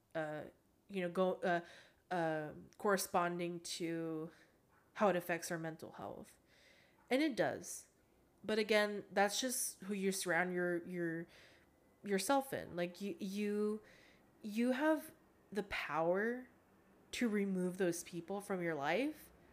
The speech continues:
or, or, uh, or even create s-, another account and get, have things you like. Like, the, I, I, I can guarantee you that there are people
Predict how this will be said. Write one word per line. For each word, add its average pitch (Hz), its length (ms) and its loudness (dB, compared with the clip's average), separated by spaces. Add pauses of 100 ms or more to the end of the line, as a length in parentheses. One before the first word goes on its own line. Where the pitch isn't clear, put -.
(420)
or, 196 240 4 (420)
or, 190 380 4
uh, - 80 -2 (180)
or 220 200 6
even 202 300 2
create 196 680 6
s-, - 200 -6
another 185 480 4
account 190 540 -2 (640)
and 185 360 0 (100)
get, - 160 -2
have 190 280 4
things 196 520 0
you 185 160 2
like. 170 400 2
Like, 175 180 0
the, - 160 2
I, 208 60 8
I, 208 300 2 (160)
I 233 60 2
can 339 200 0
guarantee 330 460 4
you 214 320 -2 (420)
that 190 140 -2
there 214 100 6
are 220 140 4
people 214 560 -4